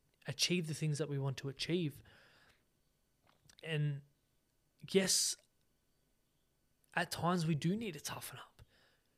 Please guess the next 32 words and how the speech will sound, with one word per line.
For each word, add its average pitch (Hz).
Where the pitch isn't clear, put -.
We 160
do 175
need 240
to 175
get 156
back 139
on 147
the 143
horse 143
and 135
just 147
keep, 165
keep, -
keep -
riding. 160
Keep 202
taking 190
one 185
step 175
after 156
another, 151
getting 165
up 151
each 165
and 156
every 139
day 143
and 147
turning 151
up 127
for -
yourself. -